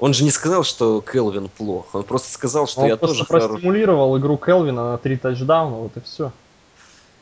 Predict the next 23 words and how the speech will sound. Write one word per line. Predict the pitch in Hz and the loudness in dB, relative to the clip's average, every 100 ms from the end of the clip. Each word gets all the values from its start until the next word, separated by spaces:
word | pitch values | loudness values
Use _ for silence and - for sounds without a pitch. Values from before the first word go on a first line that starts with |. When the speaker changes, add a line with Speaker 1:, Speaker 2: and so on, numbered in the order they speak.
| _ _ - - - - | _ _ -20 -20 -20 -8
Speaker 1:
Ну, | 135 | -2
посмотрим, | 160 151 156 139 107 98 | 0 -2 0 0 0 -4
Speaker 2:
Он | |
Speaker 1:
как | 101 101 | -2 -2
Speaker 2:
просто | 165 160 156 | 2 2 4
Speaker 1:
это | 151 | 2
все. | |
Speaker 2:
покажет, | 208 226 170 | 4 4 4
Speaker 1:
Ну, | 139 | 0
Speaker 2:
кто | - 190 | 2 2
Speaker 1:
э, | 139 | 2
Speaker 2:
здесь | 131 - | -2 -6
номер | 135 135 | -4 0
один | 139 139 131 | 0 0 -4
и | 123 | -2
чей | - 180 | 0 0
это | 143 127 | 2 0
дом, | 131 120 | 0 -2
кто | 107 - 175 | -2 0 0
контролирует | 147 123 123 123 110 107 | 0 -2 -4 -4 -6 -10
эту | - 117 | -16 -14
территорию. | 120 110 - 117 - | -12 -12 -10 -12 -8
Speaker 1:
Э, | 95 92 92 | -4 -4 -4